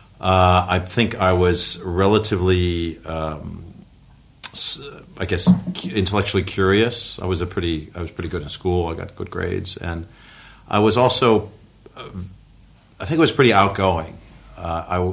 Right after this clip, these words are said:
I, I grew up in a, um, basically a small town in America, and, you know, in those days, sounds like a long time ago, but it seems just like yesterday. You know, we,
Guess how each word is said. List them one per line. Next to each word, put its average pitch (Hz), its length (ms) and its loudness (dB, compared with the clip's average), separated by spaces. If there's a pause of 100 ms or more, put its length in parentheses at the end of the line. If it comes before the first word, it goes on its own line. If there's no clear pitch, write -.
I, 90 100 -2
I 92 40 0
grew 104 280 0
up 98 280 -2 (100)
in 87 180 -4
a, 82 340 -4
um, 78 400 -10 (760)
basically 98 280 -2
a - 20 0
small 85 240 0
town 85 300 -2
in 80 60 -6
America, 85 680 -2 (460)
and, 92 520 0 (100)
you - 160 -10
know, 92 160 -2 (380)
in 98 160 0
those 110 360 4
days, 90 540 2
sounds 85 280 -6
like 80 80 -8
a 85 60 -12
long 85 220 -8
time 92 200 0
ago, 87 280 -2
but 92 120 -8
it - 80 -12
seems 92 220 -8
just 90 160 -6
like 87 160 -10
yesterday. 90 360 -4
You 90 60 -2
know, 87 80 0
we, 95 220 2